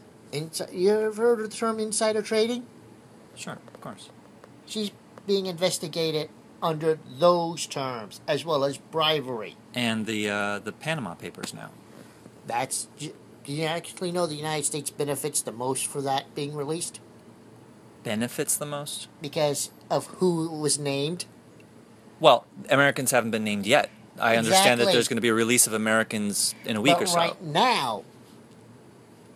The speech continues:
Speaker 1: politically,
Speaker 2: Well, Iceland
Speaker 1: it ha-
Speaker 2: has been shaken.
Speaker 1: people very close to Vladimir Putin.
Speaker 2: Right, right, yeah.
Speaker 1: I mean, it's going full circle around Eastern Europe, Western Europe.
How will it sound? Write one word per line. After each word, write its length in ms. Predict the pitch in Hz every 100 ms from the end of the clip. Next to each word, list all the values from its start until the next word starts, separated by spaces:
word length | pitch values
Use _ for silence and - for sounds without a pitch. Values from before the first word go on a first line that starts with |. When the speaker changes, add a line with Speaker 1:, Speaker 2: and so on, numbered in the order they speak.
| - - - -
Speaker 1:
politically, 840 | 151 147 214 320 - 202 123 95 - - - - - -
Speaker 2:
Well, 140 | - -
Iceland 360 | 117 156 160 170
Speaker 1:
it 80 | 151
ha- 220 | 147 - -
Speaker 2:
has 220 | 101 87
been 140 | 98 92
shaken. 520 | - 98 - 101 127 - - - - - - - - - - - - - - - - - - - -
Speaker 1:
people 320 | 208 202 202 175
very 280 | 175 170
close 340 | 151 170 156 -
to 380 | - 156 147 156 -
Vladimir 520 | - 160 156 156 147
Putin. 480 | 135 - 175 123 107 - - - - - - - - -
Speaker 2:
Right, 120 | 92 - -
right, 120 | 98 87 -
yeah. 80 | - -
Speaker 1:
I 140 | 180
mean, 180 | 175 180
it's 540 | 196 185 - - - - - - - - - - -
going 260 | 170 175 175
full 300 | - 202 180
circle 420 | - 202 180 180
around 360 | 165 160 151 156
Eastern 400 | 147 - 151 139
Europe, 400 | 147 147 143 -
Western 460 | 143 139 156 135 139
Europe. 400 | 156 139 107